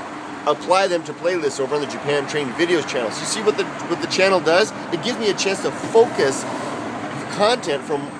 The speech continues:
one source into a, into a, a, a showcase, so to speak. The cha-, the Japan Train Videos channel is a showcase for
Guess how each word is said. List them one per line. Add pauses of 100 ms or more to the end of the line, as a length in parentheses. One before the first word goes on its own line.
(120)
one
source (180)
into
a,
into
a, (440)
a, (360)
a
showcase,
so
to
speak. (160)
The
cha-,
the (140)
Japan
Train
Videos
channel
is
a
showcase
for